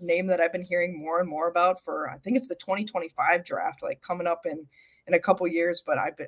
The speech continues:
I heard a lot about Logan Cooley this weekend. I heard a lot about his cousin, L J Mooney. I'm like, "Wow, that family just must have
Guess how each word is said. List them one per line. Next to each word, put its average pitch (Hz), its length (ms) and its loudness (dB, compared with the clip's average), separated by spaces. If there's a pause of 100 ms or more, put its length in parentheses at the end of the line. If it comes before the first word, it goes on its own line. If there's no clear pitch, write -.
I 170 80 -4
heard 190 180 2
a 196 40 0
lot 185 160 10
about 170 220 2
Logan 170 260 -4
Cooley 254 320 4
this 233 180 8
weekend. 226 360 4
I 180 100 8
heard 180 160 4
a 180 40 2
lot 180 160 4
about 170 180 -2
his 175 140 0
cousin, 208 420 -2
L 175 180 2
J 175 200 -4
Mooney. 202 460 0
I'm 175 120 2
like, 165 300 -4 (400)
"Wow, 165 340 10
that 175 220 4
family 202 320 4
just 175 220 -2
must 170 200 -2
have 160 200 4